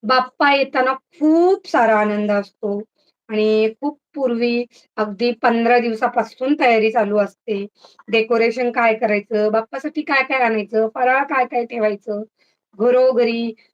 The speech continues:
महिला, घरातले सगळे सदस्य, पुरुष सगळेजण या बाप्पाच्या तयारीला लागतात आणि तो उत्साह फार वेगळा असतो.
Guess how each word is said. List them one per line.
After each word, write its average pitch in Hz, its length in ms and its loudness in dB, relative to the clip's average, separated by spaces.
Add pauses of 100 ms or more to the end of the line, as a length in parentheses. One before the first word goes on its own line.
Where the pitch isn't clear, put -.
(120)
महिला, 220 600 2 (420)
घरातले 220 400 0
सगळे 269 280 -4
सदस्य, 220 560 -2
पुरुष 220 500 -4 (360)
सगळेजण 254 540 0
या 254 180 0
बाप्पाच्या 220 500 -2
तयारीला 214 480 0
लागतात 190 360 -8 (1400)
आणि 220 160 0
तो 247 60 2
उत्साह 247 440 -2
फार 254 220 0
वेगळा 214 300 0
असतो. 214 300 -4